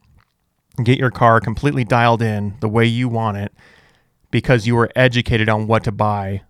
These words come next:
and how to implement it. And ultimately, I would like to see that grow into a physical experience where there's the e-tail side of it, where you can just, anybody anywhere around the world or in the United States or whatever can go online,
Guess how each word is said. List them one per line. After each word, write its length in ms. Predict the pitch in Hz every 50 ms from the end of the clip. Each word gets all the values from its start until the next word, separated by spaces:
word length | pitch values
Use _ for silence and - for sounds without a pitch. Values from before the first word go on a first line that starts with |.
| _ _ _
and 240 | - 117 107 110 107
how 200 | - 120 117 117
to 100 | 113 110
implement 520 | 101 107 104 107 101 101 98 98 101 -
it. 160 | 107 107 107 - - _ - - - - - _ _ _ _ -
And 480 | - 127 117 113 110 107 107 110 113 - -
ultimately, 800 | 127 139 156 - 156 143 131 120 113 120 117 110 104 101 104 110 104 - - - - _ _ _ _
I 100 | - 120
would 120 | 113 113 104
like 200 | 117 117 117 -
to 80 | 120
see 180 | - - 139 127
that 220 | 120 117 110 104
grow 280 | - 120 117 110 107 104
into 260 | 107 107 - 117 107
a 60 | 107
physical 460 | - - 143 139 131 123 - 107 107 98
experience 540 | - - - 110 104 104 101 104 104 -
where 420 | - 110 104 104 104 104 104 98 - _ _ _ _ _ _ _ _ _ _ _ _ _ _ _ -
there's 460 | 131 113 127 120 113 107 107 101 117
the 200 | 123 120 - 120
e-tail 360 | 139 143 127 - 131 117 110
side 260 | - - 123 104 101
of 140 | 101 101 98
it, 120 | 107 107 -
where 160 | 110 113 110
you 140 | 110 110 104
can 160 | - 123 107
just, 180 | 110 107 - - - _ _
anybody 520 | 127 123 123 123 113 123 120 123 120 120 120 135 - - -
anywhere 340 | 117 110 120 123 131 135 135
around 180 | 131 123 127
the 60 | 127
world 260 | 117 117 117 113 113 113
or 120 | 113 113
in 80 | 113 117
the 80 | 117
United 260 | 120 117 113 113 107
States 240 | - 113 110 107 -
or 60 | 113
whatever 420 | 110 110 117 117 110 107 104 110 104
can 140 | - 117 107
go 120 | 107 107
online, 480 | 117 113 113 110 107 104 104 104 101